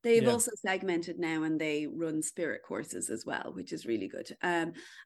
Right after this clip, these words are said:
Speaker 1: and, uh, you can sign up to those. Um, I know they do remote versions of it as well. Um, but any of the ones that have tastings involved, I think, are good to do in person. I think you learn a lot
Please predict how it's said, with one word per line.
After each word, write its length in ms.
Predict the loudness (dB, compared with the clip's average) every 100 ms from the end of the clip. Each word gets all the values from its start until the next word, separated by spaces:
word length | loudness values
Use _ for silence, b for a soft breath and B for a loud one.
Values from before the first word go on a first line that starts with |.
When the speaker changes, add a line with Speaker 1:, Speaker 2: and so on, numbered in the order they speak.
| 4
Speaker 1:
and, 420 | 6 8 6 4 -2
uh, 220 | -2 0 -2
you 80 |
can 120 | -2 -2
sign 200 | 0 -2
up 120 | -4
to 100 | -6
those. 360 | -2 -2 -2 -4 0
Um, 500 | 0 2 0 -2 -2
I 180 | -2 0
know 320 | 0 2 2
they 140 | 2 0
do 160 | 2
remote 500 | 0 0 0 0 -2 -6
versions 460 | -2 0 2 2 0
of 140 | 0
it 100 | -2
as 160 | -2 0
well. 340 | 0 0 -2 0
Um, 560 | 0 0 0 0 0 -2 B B B 0
but 140 | 2
any 200 | 4 2
of 40 | 2
the 80 | 0
ones 240 | 0 0
that 180 | -4 -2
have 180 | -4 -2
tastings 480 | -2 -2 0 0 2
involved, 380 | 0 0 -2
I 80 | -4
think, 220 | -4 -4
are 80 | -4
good 200 | -4 -6
to 120 | -6
do 180 | -2 -2
in 120 | -2
person. 460 | -4 -6 -4 -4 -4
I 120 | -4 -2
think 220 | -4 0
you 100 | 2
learn 220 | 4 4
a 60 | 4
lot 280 | 2 -2